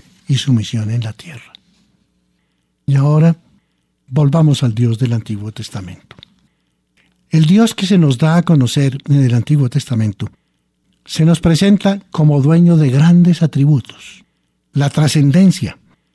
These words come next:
que hemos visto, significa que Dios está muy por encima del ser humano,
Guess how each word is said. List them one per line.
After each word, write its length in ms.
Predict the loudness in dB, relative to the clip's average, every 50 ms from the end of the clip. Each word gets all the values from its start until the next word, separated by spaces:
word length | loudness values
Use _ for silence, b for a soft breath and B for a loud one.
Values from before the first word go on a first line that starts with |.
| _ _ _ _ _ _
que 120 | -4 0 2
hemos 220 | 2 4 4 4
visto, 300 | 2 2 0 0 0 -2
significa 640 | 0 2 2 4 4 2 2 0 -2 -2 -2 -4 -4 _ _ _ _ _ _ _ _ _ _ -6
que 160 | -4 -2 -2
Dios 380 | 0 0 2 2 2 0 0
está 360 | -2 -4 -2 -2 -4 -4 -4 -6 -4 0
muy 340 | 2 4 4 4 4 2 0
por 280 | -2 _ 0 2 2
encima 500 | 4 4 2 0 0 2 2 4 4 4 4
del 160 | 2 0 0
ser 200 | -2 -2 -2 -2
humano, 380 | -2 -2 -4 -6 -10 -16 _